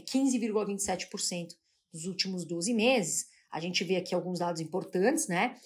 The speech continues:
É um fundo da X P, excelente gestão. É um fundo que tem zero cinquenta e cinco por cento de taxa de administração. Pagou um último rendimento de zero oitenta e cinco. A vacância, pra mim, totalmente aceitável. quatro vírgula trinta por cento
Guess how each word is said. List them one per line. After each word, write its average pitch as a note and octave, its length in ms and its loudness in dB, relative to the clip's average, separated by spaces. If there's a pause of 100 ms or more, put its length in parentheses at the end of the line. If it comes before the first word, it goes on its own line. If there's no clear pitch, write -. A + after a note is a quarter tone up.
(220)
É F#3 160 2
um G3 100 2
fundo F#3+ 340 -2
da F3+ 120 2
X - 500 4
P, B3 420 6 (160)
excelente G3 520 2
gestão. A3 520 0 (320)
É A3+ 140 4
um C4 80 6
fundo A#3+ 280 2
que A3 80 -8
tem G#3 140 0
zero A3 240 4
cinquenta G#3 360 -2
e - 20 -2
cinco F3+ 180 -2
por F3+ 120 -6
cento F3+ 180 -6
de F3 140 -2
taxa E3+ 420 -4
de E3 80 -8
administração. E3 960 0 (340)
Pagou A3+ 340 6
um C#4 120 2
último A3+ 300 0
rendimento F#3 520 -2
de - 120 -8
zero G3 340 6
oitenta E3 380 -4
e - 60 -8
cinco. C#4 460 0 (300)
A F#4+ 140 8
vacância, E4 480 4
pra C4+ 140 2
mim, D4 180 2
totalmente B3+ 480 2
aceitável. A#3 600 4 (380)
quatro B3+ 420 8
vírgula G3+ 320 0
trinta F#3+ 240 -4
por G#3 160 -4
cento B3 400 -2